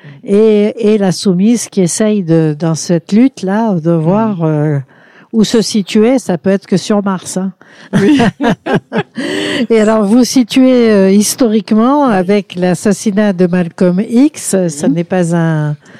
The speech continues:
Speaker 2: Oui, c'est pas un
Speaker 1: une
Speaker 2: hasard, bien
Speaker 1: coïncidence,
Speaker 2: sûr.
Speaker 1: hein,
Speaker 2: Oui, oui.
Speaker 1: bien sûr.
Speaker 2: Mhm.
Speaker 1: Le vingt et un février soixante-cinq. Et puis
Speaker 2: Mhm.
Speaker 1: aussi
Speaker 2: Le treize juillet, oui.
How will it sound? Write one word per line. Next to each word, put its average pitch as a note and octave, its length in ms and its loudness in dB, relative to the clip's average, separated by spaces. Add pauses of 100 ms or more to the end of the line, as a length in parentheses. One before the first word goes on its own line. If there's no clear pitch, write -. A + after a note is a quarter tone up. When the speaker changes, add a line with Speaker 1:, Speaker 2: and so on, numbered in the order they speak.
Speaker 2:
Oui, A3 200 0
c'est - 180 -4
pas F#3+ 160 0
un E3 160 0
Speaker 1:
une - 60 2
Speaker 2:
hasard, F#3 220 2
bien F#3+ 100 2
Speaker 1:
coïncidence, F3+ 640 0
Speaker 2:
sûr. A3 100 0
Speaker 1:
hein, G#3+ 160 2
Speaker 2:
Oui, A#3+ 60 0
oui. F#3+ 80 2
Speaker 1:
bien F3+ 120 2
sûr. A#3 360 2
Speaker 2:
Mhm. D#3 200 -2 (260)
Speaker 1:
Le F3+ 100 2
vingt F3+ 260 0
et F3+ 80 0
un F3 100 0
février F3 580 2
soixante-cinq. F#3+ 1000 -4
Et F#3+ 140 2
puis C4 380 0
Speaker 2:
Mhm. - 60 2
Speaker 1:
aussi B3 380 2 (200)
Speaker 2:
Le F3+ 80 0
treize - 380 -4
juillet, F#3 540 0
oui. G#3+ 240 -2